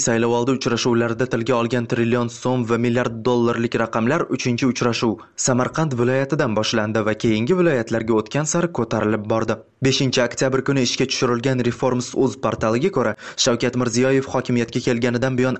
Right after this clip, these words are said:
amalga oshirilgan islohotlarga bir yuz o'n to'rt trillion so'm va o'ttiz milliard aqsh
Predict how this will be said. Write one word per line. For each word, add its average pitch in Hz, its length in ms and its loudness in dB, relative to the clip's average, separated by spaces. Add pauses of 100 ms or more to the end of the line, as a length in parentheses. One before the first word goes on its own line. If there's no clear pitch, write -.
amalga 123 340 0
oshirilgan 117 500 0
islohotlarga 120 720 0
bir 127 140 2
yuz 113 100 -6 (140)
o'n 117 160 0
to'rt 180 260 -2
trillion 113 380 0 (100)
so'm 110 160 0 (340)
va 127 60 4 (100)
o'ttiz 170 320 -2
milliard 147 280 0 (140)
aqsh - 200 -4